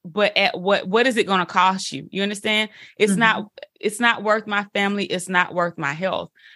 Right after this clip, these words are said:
Speaker 1: And so where I am is restructuring some things so that we can still do millions of dollars without it, sa-, without sacrificing myself.
Speaker 2: Yeah.
Speaker 1: And so when you are, what I've learned is that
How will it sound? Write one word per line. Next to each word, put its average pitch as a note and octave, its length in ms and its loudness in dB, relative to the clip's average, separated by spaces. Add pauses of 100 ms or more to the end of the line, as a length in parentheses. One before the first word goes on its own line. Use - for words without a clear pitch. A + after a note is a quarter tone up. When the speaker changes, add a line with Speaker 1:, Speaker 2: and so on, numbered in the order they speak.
(120)
Speaker 1:
And G3 220 2
so F3+ 580 2 (300)
where F#3 360 2
I A3 200 6
am F3+ 340 0
is E3 140 -6
restructuring G3 760 -2
some A3 220 -6
things A3 440 -10
so F#3+ 200 -2
that E3+ 180 2
we G3 160 -4
can G#3 160 -8
still G3 320 -2
do G3 420 -4
millions F#3+ 480 0
of E3+ 120 -4
dollars G3 520 2
without F#3 540 2
it, E3+ 140 -6
sa-, E3+ 300 2
without E3+ 360 0
sacrificing D#3 720 -4
myself. - 460 -10 (280)
Speaker 2:
Yeah. F#3+ 160 4
Speaker 1:
And E3+ 80 2
so A3 340 2 (300)
when C4 300 2
you D#4+ 200 4
are, G3+ 320 4
what G#3+ 200 2
I've C4 180 2
learned G#3+ 240 0
is F#3+ 100 -6
that F#3 260 2